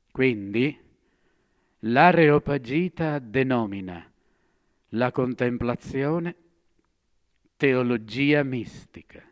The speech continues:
cioè sapienza segreta di Dio e raggio di tenebra.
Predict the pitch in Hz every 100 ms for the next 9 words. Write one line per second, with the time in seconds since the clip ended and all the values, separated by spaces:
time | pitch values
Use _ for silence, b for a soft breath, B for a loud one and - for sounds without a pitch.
0 | _ _ _ _ _ _ _ _ - 110
1 | 104 139 - _ _ _ _ _ _ _
2 | _ _ _ - - 110 - 127 139 135
3 | 127 - 123 117 _ _ - - 110 92
4 | 117 131 131 127 127 - _ _ _ -
5 | 110 98 92 110 104 104 113 _ _ _
6 | _ _ - 120 135 _ _ _ _ _
7 | _ _ _ _ _ _ - 104 - 120
8 | 127 120 110 101 117 110 92 110 - -
9 | 95 90 92 - - -